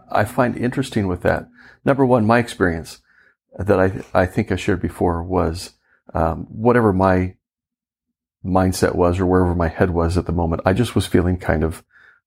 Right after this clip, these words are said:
um, forgotten or for, or, or unnoticed. And so I remember kneeling down with the question, "Heavenly Father, do you even know who I am?" And for me,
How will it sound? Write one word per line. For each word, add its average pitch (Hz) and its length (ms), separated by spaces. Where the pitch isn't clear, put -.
um, 80 460
forgotten 85 560
or 85 140
for, - 160
or, 82 400
or 80 280
unnoticed. 90 640
And 101 140
so 113 140
I 135 60
remember 98 380
kneeling 92 280
down 78 320
with 92 200
the 87 60
question, 73 480
"Heavenly 92 240
Father, 87 240
do 80 120
you 87 100
even 95 360
know 82 140
who 82 180
I 80 120
am?" 80 240
And 98 280
for 101 120
me, 92 340